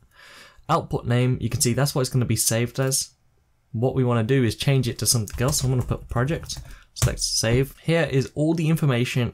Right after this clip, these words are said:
about your video, and if you come down here, you can see there are different, uh, render options here, which will help you out. You can head over to the audio tab if you want to,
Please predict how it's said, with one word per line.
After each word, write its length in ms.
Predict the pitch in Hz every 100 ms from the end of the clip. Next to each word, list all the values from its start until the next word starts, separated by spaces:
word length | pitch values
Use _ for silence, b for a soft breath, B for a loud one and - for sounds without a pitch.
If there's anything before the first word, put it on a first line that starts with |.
| -
about 500 | 104 101 113 127 -
your 400 | 110 107 104 98
video, 440 | 110 127 170 190 - -
and 160 | 123
if 100 | 123
you 60 | 127
come 240 | - 180
down 200 | 156 135
here, 340 | 123 190 175 123
you 140 | 120
can 300 | - 139 139
see 520 | 131 - 131 127 143 _ _ _ _ _ _ _ _ _ _ _ -
there 220 | 113 113
are 360 | 113 104 95 - -
different, 380 | - - 131 92 _ _ -
uh, 280 | 113 107 101
render 400 | 113 117 120 113 _ _ _ _ -
options 380 | 123 - 135 131
here, 260 | 131 151 147
which 160 | - -
will 100 | 101
help 220 | 107 -
you 100 | 107
out. 220 | 123 143 _ -
You 100 | 127
can 100 | 131
head 140 | 131
over 160 | 131 123
to 100 | 117
the 120 | -
audio 300 | 139 139 147
tab 320 | 143 - 143
if 120 | 127
you 80 | 127
want 300 | 117 135 143
to, 240 | - 143